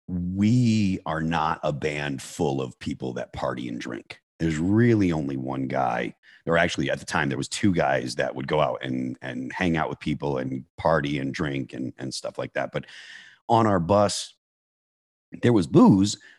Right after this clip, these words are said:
but it wasn't a party bus. Like, after the show, our guitar player and our bass player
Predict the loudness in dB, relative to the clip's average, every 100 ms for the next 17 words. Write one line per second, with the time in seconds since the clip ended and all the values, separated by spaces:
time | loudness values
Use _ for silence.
0 | _ -2 2 4 4 2 2 -2 -4 -4
1 | -4 -6 -10 -12 -14 -16 _ _ _ _
2 | -8 -8 0 2 2 2 2 2 2 4
3 | 6 6 4 2 -2 _ _ _ _ _
4 | _ _ _ -2 0 2 4 4 4 4
5 | 4 4 2 2 0 0 2 2 4 2
6 | 0